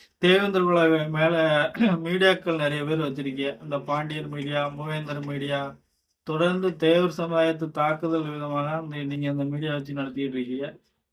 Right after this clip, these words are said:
இதெல்லாம் வந்து தவிர்த்துக்கிடுங்க. உங்க, உங்க ஒவ்வொரு மேலேயும் வழக்கு தொடரப்படும். தேசிய தலைவரை சிறுமைப்படுத்தி பேசுனீங்கன்னா, ஓ, நீங்க வந்து உங்களுக்கு இமானுவேல் புத்தரா இருந்துட்டுன்னா,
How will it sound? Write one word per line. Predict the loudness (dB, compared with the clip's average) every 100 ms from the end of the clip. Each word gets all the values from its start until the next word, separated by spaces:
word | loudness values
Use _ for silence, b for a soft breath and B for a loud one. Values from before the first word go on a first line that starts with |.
| -10
இதெல்லாம் | -2 2 4
வந்து | 4 0 -2
தவிர்த்துக்கிடுங்க. | 0 2 2 0 -2 -2 0 0 -2 -8 _ _ _ -14 -6 0
உங்க, | 2 2 2 2
உங்க | 2 2 0 2
ஒவ்வொரு | 4 4 6 4
மேலேயும் | 2 -2 0 2
வழக்கு | 6 6 4
தொடரப்படும். | 2 0 0 -2 -4 -4 -4
தேசிய | -4 -2 0 0 0
தலைவரை | 2 0 2 0
சிறுமைப்படுத்தி | -2 -4 -2 -2 -4 -6 -6
பேசுனீங்கன்னா, | -6 -6 -6 -6 -4 -4 -6 _ _ _ _ -10
ஓ, | -4 0
நீங்க | 2 0 0
வந்து | 0 0 2 2 2
உங்களுக்கு | 0 0 2 4 4 2 -4 -16 _
இமானுவேல் | -2 2 4 6 6 6 4 2
புத்தரா | -2 2 6 6
இருந்துட்டுன்னா, | 4 2 -4 -4 -2